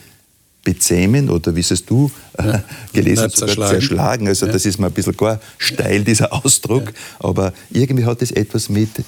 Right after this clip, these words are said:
Speaker 1: Disziplin zu tun in erster
Speaker 2: Ja.
Speaker 1: Linie.
Speaker 2: Wie würdet ihr sagen, letzte Frage an euch, äh, müsst ihr euch selber motivieren,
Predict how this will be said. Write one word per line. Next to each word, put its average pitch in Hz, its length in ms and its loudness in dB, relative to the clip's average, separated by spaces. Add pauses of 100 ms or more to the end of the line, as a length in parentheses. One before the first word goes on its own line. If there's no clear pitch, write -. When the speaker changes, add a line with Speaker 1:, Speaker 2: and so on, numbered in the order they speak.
Speaker 1:
Disziplin 98 800 0
zu - 100 -4
tun - 220 -6
in - 140 -2
erster - 320 -4
Speaker 2:
Ja. - 80 -2
Speaker 1:
Linie. 98 260 0 (180)
Speaker 2:
Wie 135 160 4
würdet 160 240 2
ihr 147 120 4
sagen, 120 260 2
letzte 139 260 0
Frage 123 340 -2
an 123 120 -2
euch, 123 280 -2 (360)
äh, 117 160 2 (1300)
müsst 135 360 4
ihr 160 140 4
euch 139 180 2
selber 131 400 4
motivieren, 143 1000 2